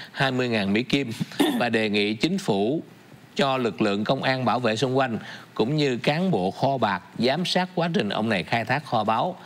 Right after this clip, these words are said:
Ông cam kết khi lấy được kho báu thì bổ sung vào kho bạc tỉnh Bình Thuận bảy mươi phần trăm và chỉ lấy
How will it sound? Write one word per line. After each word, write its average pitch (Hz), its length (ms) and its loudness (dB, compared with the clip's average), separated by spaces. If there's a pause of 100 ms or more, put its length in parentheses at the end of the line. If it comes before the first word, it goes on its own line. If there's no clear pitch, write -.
(300)
Ông 131 200 0
cam 131 240 0
kết 165 280 0
khi 139 220 0
lấy 135 160 0
được 139 160 0
kho 127 120 2
báu 131 260 0
thì 120 120 2
bổ 92 220 0
sung 117 280 0
vào 98 180 2
kho 117 160 0
bạc 92 260 0
tỉnh 107 160 0
Bình 101 180 -2
Thuận 92 300 0
bảy 98 160 2
mươi 160 200 2
phần 101 160 0
trăm 113 260 0 (400)
và 107 100 2
chỉ 104 200 -2
lấy 151 200 0